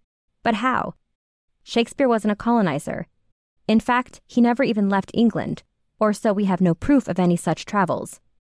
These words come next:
To frame this episode, we must point out that colonialism had extraordinary consequences on the global landscape,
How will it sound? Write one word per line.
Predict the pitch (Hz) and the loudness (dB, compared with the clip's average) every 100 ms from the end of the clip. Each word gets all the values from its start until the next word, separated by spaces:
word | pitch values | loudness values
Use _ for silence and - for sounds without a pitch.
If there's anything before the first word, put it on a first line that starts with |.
| _ _ _ _ _ | _ _ _ _ _
To | - | -4
frame | 240 269 302 | -2 2 4
this | 330 - | 4 2
episode, | 202 185 - 180 160 - _ - | -4 -4 -2 0 0 -4 _ 0
we | 233 | 0
must | 220 311 - | 2 0 -2
point | - 226 | -2 0
out | 208 196 | 0 -2
that | 190 | -4
colonialism | - 214 233 247 262 247 262 | -2 0 2 2 0 0 -2
had | 202 202 | -2 -4
extraordinary | 202 - - 208 208 247 262 | -4 -8 -8 -2 0 2 0
consequences | - - 185 - - 170 - 175 - | -2 -2 -4 -4 -4 -4 -2 -4 0
on | 202 | 2
the | 190 | 2
global | 190 175 | 0 -2
landscape, | 180 156 156 - - | -2 -4 -6 -8 -10